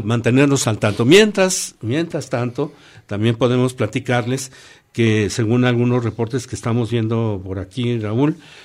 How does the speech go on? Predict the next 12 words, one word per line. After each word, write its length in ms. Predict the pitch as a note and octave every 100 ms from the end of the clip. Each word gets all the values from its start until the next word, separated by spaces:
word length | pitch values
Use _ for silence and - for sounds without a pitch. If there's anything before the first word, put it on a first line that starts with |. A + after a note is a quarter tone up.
| -
pues 260 | - G#2 -
hay 460 | B2 C3+ D#3 C#3+ A#2+
encharcamientos 960 | G#2 A2+ - G#2+ G#2+ B2 C#3 D#3 -
y 460 | A#2 G#2 G2+ G2 F2+
la 180 | G2 G#2+
lluvia 340 | G2+ A#2 C3+
fuerte 480 | B2+ B2 B2+ B2+ D3
en 100 | B2+
Oblatos, 640 | G#2 G2 A2+ C3 D#3 D3
Eleodoro 520 | C3 G#2+ A2 A#2 B2+ C3
Hernández 400 | A2 A#2+ A#2+ A2
Loza, 480 | A2 C#3 D#3 D#3